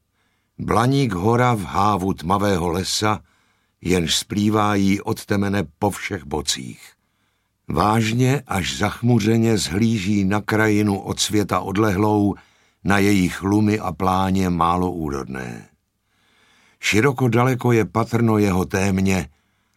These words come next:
a v okolí často k němu pátravě vzhlížejí. Věštít chmurami zahalené zlé povětří,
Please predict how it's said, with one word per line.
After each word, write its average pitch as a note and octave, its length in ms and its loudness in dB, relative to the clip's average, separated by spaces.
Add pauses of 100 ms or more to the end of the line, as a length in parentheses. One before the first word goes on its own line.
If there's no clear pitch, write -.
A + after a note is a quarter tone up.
(260)
a E2+ 80 0
v - 100 -8
okolí G#2 520 2
často F#2+ 460 -4
k - 80 -12
němu F#2+ 260 0
pátravě F#2 800 0
vzhlížejí. C2 1000 -8 (920)
Věštít A#2+ 600 2
chmurami B2 580 2
zahalené G#2+ 840 2
zlé F#2+ 400 0
povětří, G#2 880 0